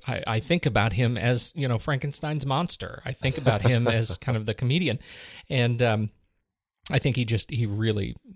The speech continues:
Speaker 1: he really nails the mob boss, uh, role.
Speaker 2: Yeah.
Speaker 1: Um, so, uh, let's talk about, first of all, before we get more into the cast, let's talk about how this thing got made, the, the, uh, production of it. You already said that it was a Western that was never gonna get made. How did, how did it end up getting on screen?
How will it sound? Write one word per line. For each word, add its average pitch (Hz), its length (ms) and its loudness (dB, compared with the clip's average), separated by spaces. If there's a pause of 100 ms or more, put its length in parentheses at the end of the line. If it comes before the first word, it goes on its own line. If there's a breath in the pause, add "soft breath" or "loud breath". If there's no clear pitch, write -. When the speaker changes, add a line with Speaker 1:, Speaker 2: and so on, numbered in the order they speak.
Speaker 1:
he 113 220 -2
really 120 260 2
nails 110 460 0
the 110 100 -2
mob 110 320 -4
boss, 107 480 -2 (480)
uh, 101 240 -4
role. 98 380 -4 (680 soft breath)
Speaker 2:
Yeah. - 220 0 (240)
Speaker 1:
Um, 101 400 -4 (720)
so, 185 260 8
uh, 214 160 2
let's 214 160 2
talk 247 180 6
about, 180 220 0
first 185 220 0
of 160 40 -2
all, 156 60 0
before 160 180 -2
we 190 80 2
get 160 140 2
more 147 180 2
into 135 220 0
the 120 80 2
cast, 113 320 0
let's 135 100 -6
talk 165 180 0
about 131 180 2
how 135 160 2
this 127 160 0
thing 123 160 0
got 110 120 2
made, 98 220 0
the, 98 180 -2
the, - 240 -2 (160)
uh, 131 120 -6
production 123 720 2
of 101 180 -2
it. - 160 -10
You 131 140 2
already 180 200 4
said 147 440 0
that 131 200 2
it 139 240 0
was 131 240 0
a 127 60 4
Western 156 400 2
that 143 140 -2
was 127 120 0
never 123 220 0
gonna 113 220 0
get 113 160 -2
made. 104 300 -2
How 143 180 0
did, 156 320 -2
how 180 120 2
did 190 100 4
it 151 100 2
end 135 160 4
up 117 140 0
getting 113 260 0
on 104 120 -2
screen? - 340 -8